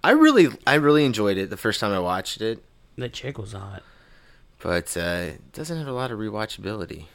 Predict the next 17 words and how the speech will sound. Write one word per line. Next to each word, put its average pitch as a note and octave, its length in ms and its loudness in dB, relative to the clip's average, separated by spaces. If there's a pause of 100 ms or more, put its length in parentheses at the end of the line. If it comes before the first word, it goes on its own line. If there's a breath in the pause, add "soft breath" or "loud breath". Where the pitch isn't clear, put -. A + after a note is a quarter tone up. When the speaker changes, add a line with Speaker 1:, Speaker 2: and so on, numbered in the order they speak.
Speaker 1:
Freddy F2 260 -4
versus E2+ 300 -8
Jason. E2 460 -10 (160)
Speaker 2:
No. E3 520 2 (920 soft breath)
I D3+ 100 0
remember A#3 300 2
before C3 380 0
it A#2+ 60 -6
came B2 280 -4
out, G#2 300 -4
I G2+ 100 -6
was B2+ 160 -6
pretty B2 240 -4
honest G2 440 -8
with F#2 140 -14
people F2+ 380 -10
that F#2 300 -8